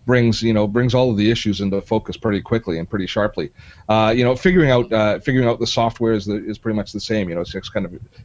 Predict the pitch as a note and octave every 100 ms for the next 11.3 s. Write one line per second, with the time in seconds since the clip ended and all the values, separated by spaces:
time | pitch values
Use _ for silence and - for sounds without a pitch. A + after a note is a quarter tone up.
0 | - A#2+ A#2+ A2 A2 G#2+ G#2+ - G#2+ -
1 | A2 G#2+ A2+ A#2 G#2+ A2+ G#2+ G2+ A2 A2
2 | A2 G#2+ G2+ - - G#2 - G2+ - G#2+
3 | - - - _ F3 E3 - C#3+ D3+ C3
4 | G#2 G#2 G#2 G#2 G2+ F#2+ F#2+ F#2+ G2 -
5 | G#2 A2+ B2+ G2+ F#2 F2+ - - - -
6 | G#2 A2 G#2+ G2 - - B2 A#2 A#2+ -
7 | B2 C#3+ C#3 A2+ A2+ A2+ G2+ G2+ - G2+
8 | - G#2+ C3 F#2 E2+ - - - - -
9 | G2+ - A#2 A2+ A2 G2+ G#2+ A2+ A2+ -
10 | - A2+ A#2 F#2+ - A2+ A2+ G#2+ - G#2
11 | A2 - D3+